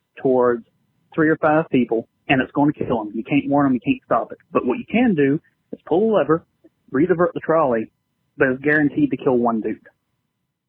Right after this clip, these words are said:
All right? That's the setup. The ethical thing to do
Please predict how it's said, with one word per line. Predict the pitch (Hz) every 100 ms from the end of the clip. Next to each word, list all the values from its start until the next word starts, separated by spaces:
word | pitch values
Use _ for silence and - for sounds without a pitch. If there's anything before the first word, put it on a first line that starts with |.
| _ _ _ -
All | 123
right? | 139 151 _ _ _ _
That's | 135 127
the | 143
setup. | - 120 113 - _ _ _ _ _ _ _ _ _ _ _ -
The | 143
ethical | 156 165 180 180
thing | 180 180
to | 185
do | 175 143 151